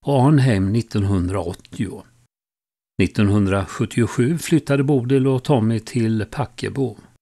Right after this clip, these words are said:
Bodil engagerade sig i Hackshults kyrkliga syförening där hon under många år var kassör.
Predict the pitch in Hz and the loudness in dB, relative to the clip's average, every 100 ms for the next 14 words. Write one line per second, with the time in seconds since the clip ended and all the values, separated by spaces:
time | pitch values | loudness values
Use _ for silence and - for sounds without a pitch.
0 | _ _ _ _ _ 131 165 190 190 185 | _ _ _ _ _ 0 2 4 4 6
1 | 180 170 143 147 104 110 101 127 107 117 | 6 6 4 2 2 2 0 2 2 2
2 | 104 - 120 98 - - - - 113 - | 0 0 -2 -2 -2 -8 -4 2 2 2
3 | 92 92 90 90 - 127 80 101 90 104 | -2 0 -2 -2 0 0 0 -4 -2 2
4 | 190 156 123 120 120 120 120 139 113 123 | 2 2 2 2 2 2 0 2 4 6
5 | 131 165 107 123 98 92 82 85 110 95 | 6 4 2 2 0 -2 -2 -4 -6 -4
6 | - 117 78 - - | -2 -2 -4 -10 -20